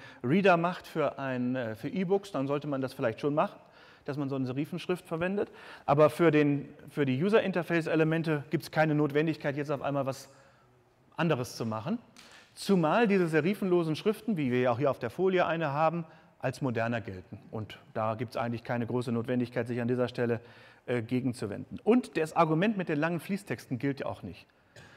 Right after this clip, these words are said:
In User-Interface-Elementen haben wir üblicherweise keine langen Fließtexte,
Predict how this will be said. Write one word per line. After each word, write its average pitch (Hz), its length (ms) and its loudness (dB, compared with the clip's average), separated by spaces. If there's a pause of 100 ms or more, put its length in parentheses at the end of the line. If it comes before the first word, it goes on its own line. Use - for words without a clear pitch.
(200)
In 135 120 -2
User-Interface-Elementen 151 1200 0
haben 135 120 -2
wir 139 80 -2
üblicherweise 127 580 -2
keine 139 240 -4
langen 117 240 -2
Fließtexte, - 640 -12